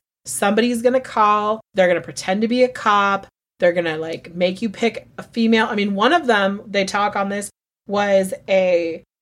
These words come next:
they actually, he actually targeted a, a guy, a female employee, strip searched a male employee and, like, touched his private parts.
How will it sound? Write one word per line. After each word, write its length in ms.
they 220
actually, 400
he 140
actually 300
targeted 640
a, 60
a 20
guy, 600
a 80
female 600
employee, 920
strip 420
searched 400
a 40
male 260
employee 600
and, 260
like, 300
touched 320
his 120
private 360
parts. 580